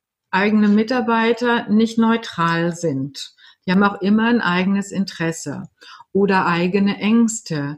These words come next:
je nachdem, wo sie in der Firma eingebunden sind und was für sie selbst auf, auf dem Spiel steht. Das kann die Verdolmetschung durchaus beeinflussen.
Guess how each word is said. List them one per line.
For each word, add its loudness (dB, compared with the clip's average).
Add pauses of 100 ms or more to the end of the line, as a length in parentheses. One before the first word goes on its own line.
je 0
nachdem, 0
wo 0
sie 0
in 4
der 0
Firma -2
eingebunden 2
sind 4
und 0
was -2
für 0
sie -2
selbst -2
auf, -8 (140)
auf -8
dem -4
Spiel -2
steht. -10 (240)
Das 0
kann 4
die 4
Verdolmetschung 2
durchaus -4 (120)
beeinflussen. -8